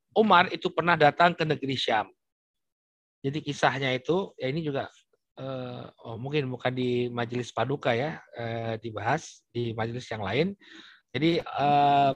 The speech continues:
penguasa, eh, Baitul Maqdis, ya, penguasa Baitul Maqdis itu dia ingin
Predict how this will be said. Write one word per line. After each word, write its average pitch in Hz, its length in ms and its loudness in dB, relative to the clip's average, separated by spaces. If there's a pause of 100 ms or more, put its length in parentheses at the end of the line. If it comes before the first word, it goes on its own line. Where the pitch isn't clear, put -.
penguasa, 143 880 4 (880)
eh, - 520 -20 (120)
Baitul 156 320 2
Maqdis, - 800 -6 (840)
ya, 131 160 -8
penguasa 139 480 -2
Baitul 127 320 -4
Maqdis 135 480 -4
itu - 320 -8
dia 143 320 6
ingin 165 480 -2